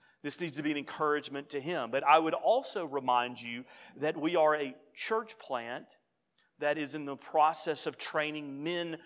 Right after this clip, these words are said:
who will become elders. And thus we will become an official church.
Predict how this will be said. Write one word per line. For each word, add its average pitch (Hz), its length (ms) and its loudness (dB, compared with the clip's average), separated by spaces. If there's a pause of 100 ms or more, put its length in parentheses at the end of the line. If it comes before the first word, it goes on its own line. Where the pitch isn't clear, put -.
(160)
who 165 100 0
will 156 140 -2
become 143 420 -2 (100)
elders. 160 760 -2 (960)
And 127 160 -14
thus 131 340 0
we 139 80 -10
will 135 160 -4
become 123 380 -8
an 120 80 -12
official 117 500 -12
church. - 680 -10